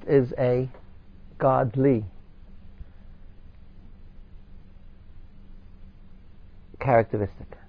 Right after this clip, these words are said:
And that is the presence of God in the world. I'd like to speak today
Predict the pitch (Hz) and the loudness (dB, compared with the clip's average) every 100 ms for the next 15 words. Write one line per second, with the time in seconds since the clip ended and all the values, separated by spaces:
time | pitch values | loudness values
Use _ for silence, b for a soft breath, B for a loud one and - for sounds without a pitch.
0 | - - - - - - - - - - | -18 -18 -18 -18 -18 -18 -18 -18 -18 -12
1 | - 110 139 127 123 - 127 117 - - | 0 6 6 6 2 2 2 0 -2 2
2 | 113 104 95 82 78 - - - - - | 4 4 2 0 -2 -12 -18 -18 -18 -18
3 | - - - - - - - - - - | -16 -16 -16 -18 -18 -18 -16 -16 -16 -16
4 | - - B B B B B - - - | -16 -14 B B B B B -16 -16 -16
5 | - - 123 226 208 170 175 - 156 156 | -18 -2 4 6 6 6 6 10 12 12
6 | 147 | 10